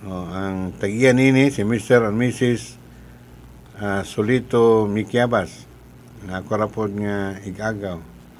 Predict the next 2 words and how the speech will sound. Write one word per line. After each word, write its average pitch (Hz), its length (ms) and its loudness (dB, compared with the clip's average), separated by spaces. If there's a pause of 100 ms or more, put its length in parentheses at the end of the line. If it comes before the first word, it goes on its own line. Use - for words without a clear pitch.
(500)
Then, 113 720 -2 (2250)
ang 113 880 -2